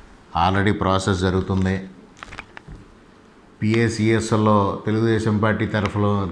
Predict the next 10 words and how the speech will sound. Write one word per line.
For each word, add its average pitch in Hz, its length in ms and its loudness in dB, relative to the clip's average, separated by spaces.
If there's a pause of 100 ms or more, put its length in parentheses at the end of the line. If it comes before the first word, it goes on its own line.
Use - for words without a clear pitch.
(160)
టైంలో 101 340 2
జరిగిన 98 540 0 (260)
అవినీతి 104 400 0
అంతా 101 240 0
బయటపెడతాను 95 840 2 (1600)
అని 110 420 2
పెద్ద 104 220 0
పెద్ద 113 240 0
కబుర్లు 110 280 2
చెప్తున్నారు. 95 500 -2